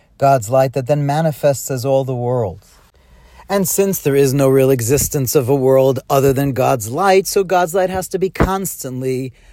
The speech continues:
bringing creation to existence, manifesting as creation every moment, me'ayin liyesh, nothing into something.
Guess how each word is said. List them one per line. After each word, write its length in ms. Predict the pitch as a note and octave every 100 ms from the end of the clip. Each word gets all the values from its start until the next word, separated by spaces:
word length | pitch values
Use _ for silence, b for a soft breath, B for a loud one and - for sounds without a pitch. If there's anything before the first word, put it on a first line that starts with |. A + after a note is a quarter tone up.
| b
bringing 520 | G#2 A#2+ E3 F3+ C#3+
creation 540 | B2 C#3 C3+ A#2+ C#3 A#2+
to 140 | C#3+
existence, 640 | B2 G#2 C3+ - C#3+ C3
manifesting 720 | C3+ C3 C#3 A#2 C#3 - C3+ C3
as 140 | B2
creation 800 | - C#3 D3+ F3+ F#3 - B2+ B2+ -
every 260 | C#3+ C3
moment, 500 | C3+ C#3+ F#3+ E3+ B2+
me'ayin 720 | C3 C3 - D3+ F#3 F3 C3+ C3
liyesh, 640 | B2+ C3 F3 C3+ B2+ -
nothing 460 | B2 C#3 F3+ - C3
into 220 | B2+ B2+
something. 460 | B2+ C#3+ C#3 -